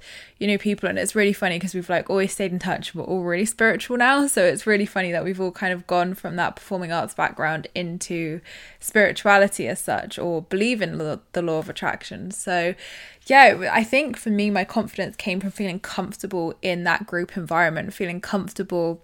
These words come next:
in those acting sessions, feeling comfortable in front of those people to,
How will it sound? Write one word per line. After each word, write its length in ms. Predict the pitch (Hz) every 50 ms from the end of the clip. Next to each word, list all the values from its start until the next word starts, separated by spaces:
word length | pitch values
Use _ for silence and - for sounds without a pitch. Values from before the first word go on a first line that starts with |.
| _ _ _ _ _ _ - - _ _ _ - - - _
in 180 | - - 220
those 180 | 202 202 202 - -
acting 400 | 190 180 - - - 202 190 185
sessions, 680 | - - 170 180 - - - - - 175 180 185 - - - - - - - -
feeling 320 | - - 220 208 202 196
comfortable 800 | 196 - - 220 196 196 - - 214 202 - 185 180 180 175 -
in 180 | - - 202
front 280 | 190 - - 202 190 -
of 100 | - 196
those 220 | - 175 175 180
people 500 | - - - 190 190 - - 185 170 170
to, 520 | 185 - - - 208 180 175 175 175 165